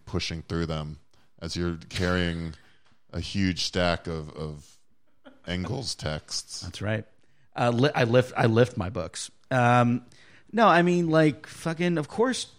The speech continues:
Speaker 2: this is where it begins, right? Uh, this is the beginning of the Chinese century. Straight up. I mean, I'm not,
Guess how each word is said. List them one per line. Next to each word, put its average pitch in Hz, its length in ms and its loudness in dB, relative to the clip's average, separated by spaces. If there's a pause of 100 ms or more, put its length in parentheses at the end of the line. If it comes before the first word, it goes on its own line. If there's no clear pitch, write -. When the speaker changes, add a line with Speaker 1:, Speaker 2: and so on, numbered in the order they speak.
(140)
Speaker 2:
this 156 260 4
is 175 120 -2
where 175 160 4
it 170 80 2
begins, 180 400 -2
right? 113 260 -4 (100)
Uh, 135 80 -2
this 151 180 -2
is 175 100 -6
the 180 80 -2
beginning 143 340 0
of 135 60 -4
the 135 60 -4
Chinese 131 300 -2
century. - 300 -8 (640)
Straight 165 220 -2
up. - 260 -4 (280)
I 170 80 2
mean, 175 180 4
I'm 175 120 4
not, 190 240 0